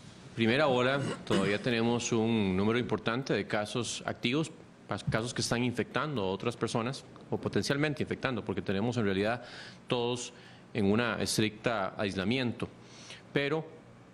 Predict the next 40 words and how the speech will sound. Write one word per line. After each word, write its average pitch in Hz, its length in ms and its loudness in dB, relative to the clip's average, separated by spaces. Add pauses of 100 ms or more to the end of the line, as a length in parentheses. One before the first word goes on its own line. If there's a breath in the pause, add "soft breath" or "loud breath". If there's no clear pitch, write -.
recordemos 107 400 2
que 123 80 2
pueden 123 240 2
haber 123 160 0
personas 120 340 2
sin 143 160 2
síntomas 135 440 2
que - 80 -6
pueden 107 400 0
originar 98 340 0
más 104 180 0
casos 117 360 -2
y 120 80 -2
que 117 100 2
eso 110 160 -2
no 113 180 2
necesariamente 107 540 0
el 101 60 -2
sistema 101 280 -2
los 101 160 -4
capta. - 300 -6
Así 107 220 0
que 117 220 -2 (520 loud breath)
todavía 107 560 2
no 120 120 2
hemos 127 180 0
pasado 131 560 0 (120)
o 107 100 -2
terminado, 107 520 0
si 110 140 -2
se 98 80 -4
quiere 120 260 2
ver, 123 260 0
la 110 140 0
primera 107 380 2
ola. 98 240 2
Todavía 95 260 0
tenemos 117 340 0
casos 117 260 -2
activos 131 500 0